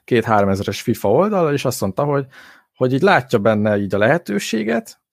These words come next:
ö, csak most megakadt egy szinten, hogy, hogy elért ez a, de tényleg ezek a két-három ezeres rajongói Facebook oldalak a, az, az á-, átlag egyébként, és, ö, és utána nem tudja eldönteni, hogy,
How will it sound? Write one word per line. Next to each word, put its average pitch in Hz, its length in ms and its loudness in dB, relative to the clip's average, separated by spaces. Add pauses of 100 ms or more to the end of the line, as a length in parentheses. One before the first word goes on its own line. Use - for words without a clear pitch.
(240)
ö, 139 320 2
csak 185 200 -6
most - 180 -6
megakadt 107 460 2
egy 107 60 -2
szinten, 95 500 -4
hogy, 101 260 -6
hogy 110 160 -8
elért 101 360 0
ez 104 120 -4
a, 101 280 2
de 139 80 -6
tényleg 107 260 2
ezek 104 240 0
a 127 40 -2
két-három 110 500 2
ezeres 101 500 -4
rajongói 101 520 2
Facebook 98 420 -6
oldalak 98 400 -2
a, 98 260 -2
az, 101 240 -4 (160)
az 104 120 -4
á-, 98 200 0
átlag 95 380 -4
egyébként, 98 640 0 (800)
és, 110 380 2
ö, 123 340 6
és 123 220 -2
utána 117 280 2
nem 120 180 2
tudja 110 260 0
eldönteni, 156 480 0
hogy, 143 420 -6